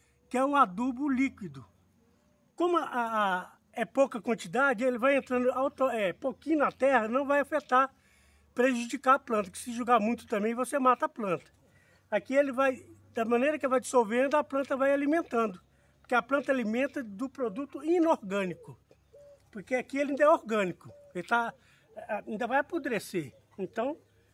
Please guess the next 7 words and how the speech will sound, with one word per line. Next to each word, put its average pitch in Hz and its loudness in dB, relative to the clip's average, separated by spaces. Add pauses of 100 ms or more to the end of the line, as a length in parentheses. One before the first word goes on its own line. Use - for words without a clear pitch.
(200)
aí 262 -2
ele 254 -4
vai 247 -6
derretendo 240 -4 (1400)
e 240 -10
vai 233 -2
soltando 277 -4